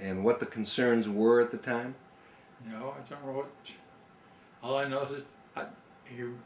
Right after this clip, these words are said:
Speaker 2: built a power plant, you had to get it out of the cities and out of the city. There's lots, lots of water in the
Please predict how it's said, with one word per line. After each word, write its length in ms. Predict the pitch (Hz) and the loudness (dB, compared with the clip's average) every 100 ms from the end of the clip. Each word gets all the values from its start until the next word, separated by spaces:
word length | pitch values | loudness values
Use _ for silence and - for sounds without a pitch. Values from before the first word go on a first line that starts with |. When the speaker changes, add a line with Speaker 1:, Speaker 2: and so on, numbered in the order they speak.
| - 233 220 - | -16 -10 -10 -2
Speaker 2:
built 160 | 156 | -2
a 40 | 143 | -2
power 340 | - 143 131 | 0 4 4
plant, 300 | 139 131 131 | 2 -2 -2
you 80 | 131 | -2
had 80 | 135 | 0
to 120 | 120 | 0
get 140 | 135 | -2
it 140 | 127 127 | -2 0
out 160 | 135 | 0
of 120 | 131 110 | 0 -4
the 100 | 107 - - - - - - | -12 -14 -20 -20 -20 -20 -20
cities 560 | - 156 139 135 127 - - - - - - - - - - | -6 0 2 2 -2 -12 -20 -20 -20 -20 -20 -20 -20 -20 -20
and 160 | 127 127 - - - - - - - - - - - - - - - - - - - - | -16 -14 -16 -20 -20 -20 -20 -20 -20 -20 -20 -20 -20 -20 -20 -20 -20 -20 -20 -20 -18 -4
out 100 | 139 | -4
of 80 | 131 | -2
the 60 | |
city. 280 | 127 160 139 | -4 -2 -4
There's 240 | 123 123 | -6 -8
lots, 280 | 123 131 123 - | -4 -4 -4 -8
lots 240 | 139 131 139 | -6 -4 -2
of 80 | |
water 420 | 131 139 123 123 - - - 120 | 0 2 2 0 -4 -18 -20 -16
in 140 | 120 | -12
the 80 | 113 | -10